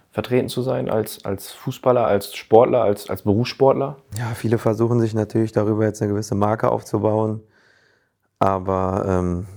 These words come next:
Speaker 2: ja, ich weiß nicht, ähm, kann ich schwer beurteilen, vielleicht für junge Spieler, ähm, ja, ob es, ob es ein Standing wert dann ist, ob die, ich weiß nicht, ob die sich dann betteln, "Ja, ich hab mehr Follower als du."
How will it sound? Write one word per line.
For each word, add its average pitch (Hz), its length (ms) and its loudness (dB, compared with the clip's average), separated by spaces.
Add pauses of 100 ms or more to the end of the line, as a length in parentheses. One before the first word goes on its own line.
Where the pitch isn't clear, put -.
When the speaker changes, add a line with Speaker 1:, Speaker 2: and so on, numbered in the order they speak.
(120)
Speaker 2:
ja, 98 240 -2
ich - 120 -6
weiß 104 260 -2
nicht, 101 260 -4
ähm, 110 300 -8 (4000)
kann 113 180 2
ich 113 120 -4
schwer 120 300 2
beurteilen, 127 560 0
vielleicht 117 300 0
für - 80 -2
junge 117 240 2
Spieler, 117 720 -2
ähm, 110 300 -6 (600)
ja, 110 280 0
ob 107 160 -4
es, - 460 -10
ob 110 180 -8
es 104 240 -10
ein 117 300 -6
Standing 113 640 0
wert 110 260 0
dann 110 140 0
ist, - 240 -4
ob 120 140 -4
die, 107 160 -2
ich 101 100 -6
weiß 110 160 0
nicht, 120 100 -2
ob 107 80 -6
die 107 80 -4
sich 104 100 -10
dann 110 180 -2
betteln, 110 520 -2
"Ja, 110 200 0
ich 110 140 -4
hab 120 120 -4
mehr 113 140 -2
Follower 110 320 0
als 107 180 -6
du." 120 260 0